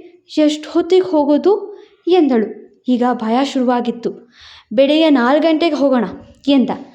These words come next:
ನಂತರ ಸರಿ ಎಂದು ತಲೆಯಾಡಿಸಿದ ಹುಡುಗಿ ಆಕ್ಷಿ ಬಂದಿತ್ತು. ಒದ್ದೆ ಬಟ್ಟೆಯಿಂದ ಇದ್ದ ಹುಡುಗಿಗೆ ನೆಗಡಿ ಬರುವ ಹಾಗಿತ್ತು. ನೋಡಿದ ವಿಭಾ,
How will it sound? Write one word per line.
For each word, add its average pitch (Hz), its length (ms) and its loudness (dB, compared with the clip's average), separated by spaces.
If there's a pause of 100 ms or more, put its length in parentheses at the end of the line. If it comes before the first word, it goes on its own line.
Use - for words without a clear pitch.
(260)
ನಂತರ 440 460 2
ಸರಿ 294 320 0
ಎಂದು 349 400 4
ತಲೆಯಾಡಿಸಿದ 269 880 0
ಹುಡುಗಿ 220 560 -4 (480)
ಆಕ್ಷಿ 370 520 0
ಬಂದಿತ್ತು. 220 800 -4 (120)
ಒದ್ದೆ 214 340 0
ಬಟ್ಟೆಯಿಂದ 403 560 0
ಇದ್ದ 392 400 0
ಹುಡುಗಿಗೆ 359 600 2
ನೆಗಡಿ 277 420 2
ಬರುವ 277 300 2
ಹಾಗಿತ್ತು. 302 720 -6 (640)
ನೋಡಿದ 339 400 2 (140)
ವಿಭಾ, 240 640 -4